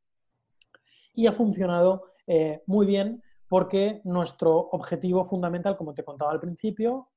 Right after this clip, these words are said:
era ser grandes, crecer. Pero ahora nosotros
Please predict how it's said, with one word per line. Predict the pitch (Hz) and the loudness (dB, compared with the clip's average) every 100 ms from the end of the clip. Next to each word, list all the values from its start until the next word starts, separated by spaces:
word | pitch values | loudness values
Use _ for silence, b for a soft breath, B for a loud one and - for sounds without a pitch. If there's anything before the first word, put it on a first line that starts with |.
| - | -4
era | 165 190 226 - _ _ | -2 -2 -4 -8 _ _
ser | - 160 | -8 -6
grandes, | 143 147 156 214 - | -4 -4 -2 -4 -6
crecer. | - 156 135 139 135 _ _ _ _ - | -4 -4 -2 -8 -8 _ _ _ _ 2
Pero | 226 226 | 6 8
ahora | 220 226 240 - - | 6 6 4 -2 -6
nosotros | 185 180 202 208 226 226 | -2 -2 -2 0 0 0